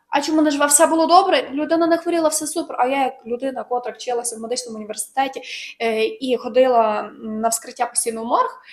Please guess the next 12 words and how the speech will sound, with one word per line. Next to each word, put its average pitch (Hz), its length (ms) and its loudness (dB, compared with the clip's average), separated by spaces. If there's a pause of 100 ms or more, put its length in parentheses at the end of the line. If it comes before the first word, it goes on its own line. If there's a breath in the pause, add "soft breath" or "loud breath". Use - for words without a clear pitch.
(200 loud breath)
е, 220 100 0
і 269 180 -2
ось 262 120 2
такі 269 300 -6
ми 233 140 -4
випадки 233 360 -4
досліджували, 226 680 -2 (640)
е, 208 180 -6
з 220 180 -2
патологоанатомами, 226 1200 -4
з 214 260 -6
цими, 214 300 -14